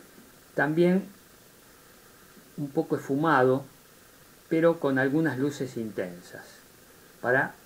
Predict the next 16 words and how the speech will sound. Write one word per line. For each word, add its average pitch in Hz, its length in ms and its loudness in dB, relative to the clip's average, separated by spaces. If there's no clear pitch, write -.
darle 123 280 -2
un 117 80 -6
poco 127 280 -2
de 113 120 -2
relieve 113 460 0
a 110 60 -4
este - 180 -12
cuerpo 110 340 -8
femenino. 95 540 -12
Para 131 160 6
mí 151 140 2
me, 147 180 0
me 127 240 -4
resulta 131 340 -4
muy 135 180 0
estético, 117 680 -4